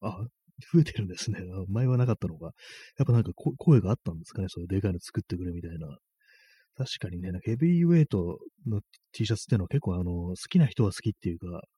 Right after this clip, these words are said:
本当になんかでかい服着る人もなんかね、ヘビーウェイト、なんかあの、わ-、私のなんか勝手なイメージかもしんないですけども、まあ、なんかヘビーウェイトのTシャツってのはラッパーがよく着てる、着てるっていうね、でかい白 T とかをね、なんか着てるっていうね、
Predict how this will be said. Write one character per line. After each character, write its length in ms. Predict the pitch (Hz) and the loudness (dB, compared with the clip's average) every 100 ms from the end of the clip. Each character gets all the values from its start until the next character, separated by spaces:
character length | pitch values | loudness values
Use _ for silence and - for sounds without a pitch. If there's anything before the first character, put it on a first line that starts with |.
| - | -12
本 100 | 117 | -4
当 60 | |
に 40 | 117 | -2
な 60 | |
ん 40 | 104 | -2
か 60 | 87 | -2
で 160 | 104 | 0
か 120 | 139 | 4
い 60 | 147 | 4
服 220 | - - | 2 -10
着 140 | - 98 | -4 -4
る 60 | |
人 160 | - 98 | -2 -2
も 100 | 90 | -2
な 80 | 92 | -4
ん 60 | |
か 80 | 87 85 | -8 -10
ね、 160 | 90 85 | -12 -10
ヘ 80 | 107 | -8
ビ 100 | 104 | -2
ー 40 | |
ウ 20 | 110 | -2
ェ 40 | |
イ 20 | |
ト、 200 | - 87 - - - - _ _ _ _ | -2 -8 -10 -20 -20 -20 _ _ _ _
な 80 | 143 | 0
ん 40 | |
か 80 | 113 | 2
あ 40 | |
の、 80 | 101 | 2
わ-、 120 | 104 120 | 0 -2
私 340 | 131 147 - | -2 -2 2
の 120 | 160 | 4
な 100 | 156 | 4
ん 40 | 156 | 4
か 80 | - | 2
勝 380 | 92 - - | -4 -6 -6
手 100 | - | 0
な 40 | 110 | 4
イ 40 | |
メ 80 | 120 | 4
ー 20 | |
ジ 80 | 113 | 4
か 80 | 82 | 0
も 80 | - | -2
し 100 | 101 | -2
ん 60 | |
な 80 | 92 | 0
い 40 | |
で 120 | 85 82 | -2 -6
す 80 | |
け 100 | - | -8
ど 100 | 80 | -8
も、 260 | 82 82 80 - _ | -8 -10 -14 -18 _
ま 80 | 98 | -4
あ、 20 | |
な 60 | 98 | -4
ん 20 | |
か 100 | - - - | -6 -10 -4
ヘ 80 | 131 | 0
ビ 100 | 170 | 6
ー 40 | |
ウ 40 | |
ェ 40 | 190 | 6
イ 40 | |
ト 80 | 117 | 4
の 60 | 85 | 0
T 120 | 107 | -2
シ 80 | 98 | -4
ャ 40 | |
ツ 80 | - | -2
っ 20 | |
て 60 | 90 | -4
の 60 | 87 | -2
は 20 | |
ラ 80 | 98 | -4
ッ 40 | - | 0
パ 140 | - 147 | 6 8
ー 20 | |
が 100 | 135 | 8
よ 80 | 135 | 6
く 100 | - | 2
着 60 | - | 0
て 100 | 104 | 0
る、 80 | 90 | 0
着 80 | - | -2
て 120 | 110 | 2
る 120 | 101 - | 2 0
っ 40 | |
て 100 | - | -6
い 20 | |
う 80 | 71 | -8
ね、 80 | - - - 87 | -12 -18 -12 -8
で 140 | 87 107 | 0 2
か 180 | 160 131 | 6 4
い 180 | 80 - - _ _ - | 2 -6 -20 _ _ -6
白 260 | - 113 | 2 4
T 200 | 117 92 | 4 2
と 120 | 82 87 | -4 -10
か 120 | 85 | -10
を 80 | 85 | -10
ね、 100 | 85 | -8
な 120 | 90 | -8
ん 20 | |
か 80 | 87 | -6
着 200 | - 98 | -2 0
て 140 | 98 | 0
る 120 | 92 - | -2 -4
っ 40 | |
て 100 | - | -10
い 100 | - | -12
う 40 | - | -12
ね、 140 | - | -16